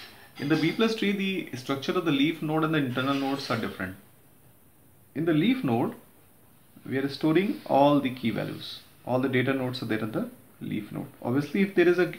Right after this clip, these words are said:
data node, I need to search the record also.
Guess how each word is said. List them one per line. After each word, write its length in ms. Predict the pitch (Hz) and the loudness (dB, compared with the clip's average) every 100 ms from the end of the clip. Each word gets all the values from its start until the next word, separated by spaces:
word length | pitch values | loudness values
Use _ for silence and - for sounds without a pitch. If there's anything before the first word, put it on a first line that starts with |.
| - - - 117 | -16 -20 -12 -4
data 240 | - 151 | 0 2
node, 220 | 180 226 | 2 4
I 80 | 156 | 4
need 200 | 147 156 | 4 2
to 80 | 160 | -2
search 340 | 147 127 127 | 0 0 0
the 200 | 202 311 - - - - - - - - - - | -2 -4 -6 -20 -20 -20 -20 -20 -20 -20 -14 -6
record 400 | 110 123 120 107 | -6 0 2 2
also. 320 | 82 - | -2 -6